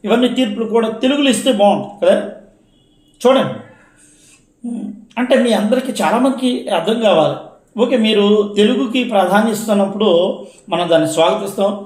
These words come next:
At the same time మరి న్యాయ విద్యలో కానీ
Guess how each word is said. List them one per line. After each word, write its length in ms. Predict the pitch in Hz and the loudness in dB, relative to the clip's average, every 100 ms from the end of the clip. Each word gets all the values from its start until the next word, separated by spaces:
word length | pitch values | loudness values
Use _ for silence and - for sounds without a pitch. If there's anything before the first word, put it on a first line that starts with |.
| - _ _ - 180 | -18 _ _ -2 -2
At 60 | |
the 160 | 180 202 208 | 0 0 2
same 200 | 233 233 | 2 0
time 300 | 220 214 160 - - | -2 -4 -4 -12 -6
మరి 180 | 180 190 | -2 0
న్యాయ 320 | 180 170 175 | 0 -2 0
విద్యలో 440 | 196 175 156 190 180 | -2 -6 -4 0 0
కానీ 300 | 170 165 | 0 0